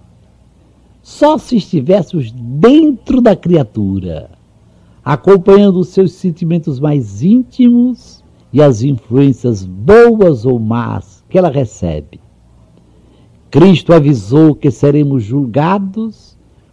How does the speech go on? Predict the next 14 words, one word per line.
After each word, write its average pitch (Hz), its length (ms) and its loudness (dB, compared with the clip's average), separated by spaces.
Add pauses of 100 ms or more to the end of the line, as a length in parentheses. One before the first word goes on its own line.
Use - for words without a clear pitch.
(120)
com 143 100 -2
a 156 100 4
mesma 170 840 2
medida 131 640 -4
com 123 240 -6
que 123 160 -2
medirmos. 87 1300 -8 (760)
Há 98 180 -4
quem 104 260 -2
deseje 95 480 0
ser 104 240 -2
julgado 107 760 -2 (460)
no 131 200 4
miudinho, 107 1400 0